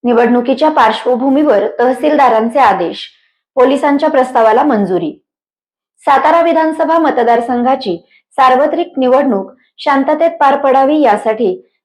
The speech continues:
सातारा तहसीलदार नागेश गायकवाड यांनी सातारा शहर पोलीस ठाण्याअंतर्गत सत्त्याण्णव व शाहूपुरी पोलीस ठाण्याअंतर्गत एकशे सत्त्याऐंशी अशा दोनशे चौऱ्याऐंशी जणांना तडीपार करण्याचे आदेश दिले आहेत.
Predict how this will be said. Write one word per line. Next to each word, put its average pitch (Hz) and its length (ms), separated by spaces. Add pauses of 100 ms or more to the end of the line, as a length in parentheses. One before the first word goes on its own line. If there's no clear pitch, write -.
सातारा 285 480
तहसीलदार 302 540
नागेश 220 420
गायकवाड 220 560 (380)
यांनी 269 320
सातारा 240 480
शहर 277 260
पोलीस 247 420
ठाण्याअंतर्गत 220 840
सत्त्याण्णव 247 640 (440)
व 233 100
शाहूपुरी 285 520
पोलीस 247 400
ठाण्याअंतर्गत 220 720 (360)
एकशे 240 360
सत्त्याऐंशी 247 880 (260)
अशा 233 240
दोनशे 233 380
चौऱ्याऐंशी 254 520
जणांना 269 480
तडीपार 214 380
करण्याचे 208 440
आदेश 185 380
दिले 180 200
आहेत. 175 260